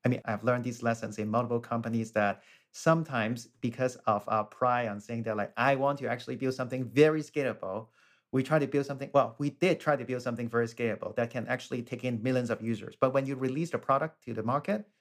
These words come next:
like, five people use it and then they never came back. It happened to all of us before.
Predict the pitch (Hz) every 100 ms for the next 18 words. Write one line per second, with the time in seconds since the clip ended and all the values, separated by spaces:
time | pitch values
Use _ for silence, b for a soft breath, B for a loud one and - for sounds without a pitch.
0 | _ _ _ _ - 113 - _ _ _
1 | _ _ - - 135 135 - 120 113 110
2 | 104 107 - - _ 123 117 113 107 107
3 | 107 107 101 107 - - - _ _ _
4 | b b b b b - 131 135 139 127
5 | 120 113 110 92 - 101 - - - 101
6 | 101